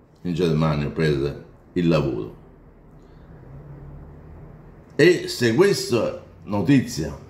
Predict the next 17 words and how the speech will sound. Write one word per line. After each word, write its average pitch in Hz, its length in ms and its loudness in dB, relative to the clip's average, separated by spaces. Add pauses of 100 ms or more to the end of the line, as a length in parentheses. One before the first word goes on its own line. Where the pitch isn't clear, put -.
(160)
fosse 98 400 -2
confermata, 87 880 0 (760)
sarebbe, 185 480 8
come 151 220 4
dire, 107 220 6
un 95 100 0
altro 151 300 -2
elemento 110 560 0
di 110 160 2
debolezza 98 960 2 (100)
per 87 180 -2
l'accusa, 82 600 -4 (440)
perché 117 720 4 (380)
ci 90 160 -6
troveremmo 101 560 4
di 151 120 2
fronte 78 720 -4